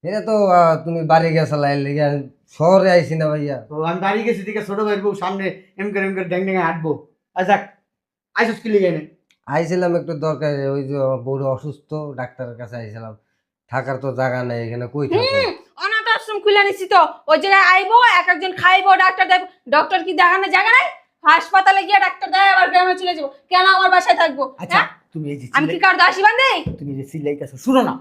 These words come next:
Speaker 2: হঠাৎ করে যদি ভাইয়া আসে, আইসা যদি তোমার এই চিল্লাচিল্লি শুনে,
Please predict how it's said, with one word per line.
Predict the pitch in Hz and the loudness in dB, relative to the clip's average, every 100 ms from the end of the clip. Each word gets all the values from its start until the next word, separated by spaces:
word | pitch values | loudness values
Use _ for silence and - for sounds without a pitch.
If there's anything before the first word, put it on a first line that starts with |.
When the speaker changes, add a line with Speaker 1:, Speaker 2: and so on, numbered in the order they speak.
| - _ | -16 _
Speaker 2:
হঠাৎ | - 139 | -18 -16
করে | - 156 | -12 -12
যদি | 135 | -12
ভাইয়া | 113 156 208 | -10 -4 0
আসে, | 190 190 147 | 0 -2 -10
আইসা | - 226 208 | -6 -6 -6
যদি | 170 175 | -10 -10
তোমার | 175 165 | -12 -8
এই | 180 | -8
চিল্লাচিল্লি | 185 220 220 226 233 | -8 -8 -8 -8 -12
শুনে, | - 240 - | -12 -12 -12